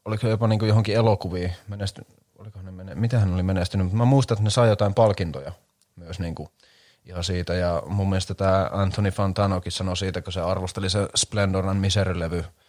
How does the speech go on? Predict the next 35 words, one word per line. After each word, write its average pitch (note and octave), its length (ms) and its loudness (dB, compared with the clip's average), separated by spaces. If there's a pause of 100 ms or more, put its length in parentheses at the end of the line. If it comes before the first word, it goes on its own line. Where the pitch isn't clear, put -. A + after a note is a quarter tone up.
(440)
mikä F2 200 -4
on F2 60 0
niinku F2 340 -4 (640)
niiden E2 240 -4
toiseksi F#2 320 0
uusi E2+ 240 -6
albumi E2+ 440 -4 (100)
vuodelta E2+ 300 -8
kaksituhatta E2+ 500 -6
kuusitoista, D#2 680 -10 (640)
niin E2+ 380 -16 (460)
siitäkin F#2 520 -6 (200)
hän F2+ 360 -4
taisi F#2 260 -4
sanoa F#2+ 280 0
sen, F2+ 320 -4
että E2+ 220 -6
niin E2+ 200 -6
kuin E2 380 -18 (1040)
vähän G#2+ 220 2
ihmetteli G2+ 500 0
sitä, F#2+ 320 -2
että F2+ 260 -4 (260)
vieläkin F#2+ 340 -2
tulee F#2+ 220 -2
räppiä, F2+ 520 -2
että F2 200 -10
he D#2+ 240 -6 (240)
menestyivät F#2 680 -8
aika F2 220 -6
hyvin F2+ 300 -4
niin F2 120 -4
kuin F2 100 -8
sitten - 260 -12
tämmöiseen E2+ 560 -12